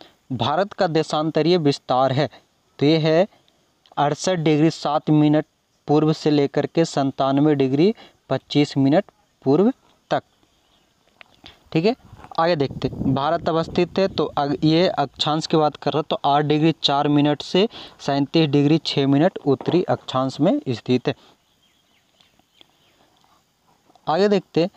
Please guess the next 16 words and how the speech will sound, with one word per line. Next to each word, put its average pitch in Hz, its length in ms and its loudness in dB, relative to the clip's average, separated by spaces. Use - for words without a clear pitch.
भारतवर्ष 175 680 -2
की - 120 0
सबसे 165 360 -4
अंतिम 160 480 0
उत्तरी 156 420 0
सीमा 151 300 2
कौन 143 260 0
सी 147 160 0
है? 160 180 2
तो - 180 -6
सैंतीस 139 500 0
डिग्री 135 260 4
छः 139 300 -2
मिनट 139 280 2
नॉर्थ 135 420 0
में 165 180 2